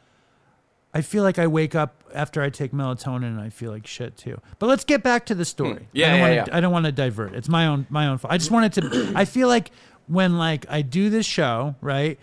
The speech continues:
Speaker 1: and I talk about recovery or whatever, and I'm, and I'm taking Benadryl, and people are writing me, like, "You're not sober," and you tell a story about getting busted on forty-three Benadryl, I have to disclose that I've been taking it. And I
Speaker 2: Yeah.
Speaker 1: didn't take it, whatever, whatever.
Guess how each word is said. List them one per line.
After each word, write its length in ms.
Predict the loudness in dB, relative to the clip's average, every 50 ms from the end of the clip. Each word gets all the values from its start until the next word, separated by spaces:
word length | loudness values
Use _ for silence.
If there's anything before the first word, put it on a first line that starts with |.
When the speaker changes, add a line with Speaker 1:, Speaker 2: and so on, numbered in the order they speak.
| _ -20 _ _ -6
Speaker 1:
and 140 | -2 0 0
I 80 | 0
talk 320 | -2 -2 -2 -4 -4 -2 -4
about 380 | -2 0 0 0 0 -2 -4 -8
recovery 680 | -12 -10 -4 -4 -4 -2 -2 -4 -4 -2 -2 -2 -2
or 100 | -4 -2
whatever, 560 | -4 -4 -2 -2 -2 -2 -2 -2 -4 -4 -4
and 240 | -4 -4 -4 -4 -2
I'm, 200 | -2 -4 -4 -6 -6
and 140 | -6 -4 -4
I'm 120 | -4 -4
taking 400 | -4 -6 -8 -6 -4 -4 -4 -2
Benadryl, 560 | -2 0 0 0 -2 -2 -2 -2 -2 -2 -4 -4
and 100 | -4 -6
people 240 | -6 -6 -4 -4 -4
are 80 | -4
writing 340 | -2 -2 -2 -2 -2 -2 -2
me, 120 | -2 -2 -4
like, 220 | -4 -6 -8 -8
"You're 160 | -6 -6 -4
not 240 | -4 -4 -6 -8 -10
sober," 440 | -8 -6 -6 -4 -4 -4 -6 -6 -8 _ -16 -20 -10 -4
and 140 | 0 2
you 120 | 2 2 2
tell 260 | 0 0 -2 -2 -2
a 60 | -4
story 420 | -6 -4 -4 -2 -2 0 0 -2 -2
about 240 | -2 -4 -6 -6 -4
getting 280 | -4 -4 -2 -2 -2
busted 400 | -2 -2 -4 -4 -4 -6 -8 -8
on 120 | -6 -6 -8
forty-three 520 | -8 -8 -6 -6 -6 -6 -6 -8 -8 -6
Benadryl, 360 | -6 -4 -4 -4 -4 -4 -6
I 120 | -6 -6 -8 -6 -4
have 260 | -2 -2 -2 -2 -4
to 160 | -10 -10 -10 -10 -12 -20 -20 _ _ _ -8
disclose 600 | -8 -8 -6 -6 -4 -2 0 0 2 0 0 -2
that 120 | -4 -6 -4
I've 180 | -4 -4 -4
been 120 | -4 -6 -6
taking 380 | -4 -4 -4 -4 -4 -6 -6 -6
it. 80 | -6
And 100 | -4 -2
I 20 | 0
Speaker 2:
Yeah. 200 | 2 2 2 2
Speaker 1:
didn't 120 | 0 -2
take 120 | -6 -10 -8
it, 40 | -6
whatever, 280 | -6 -6 -6 -8 -8 -10
whatever. 320 | -12 -12 -12 -12 -16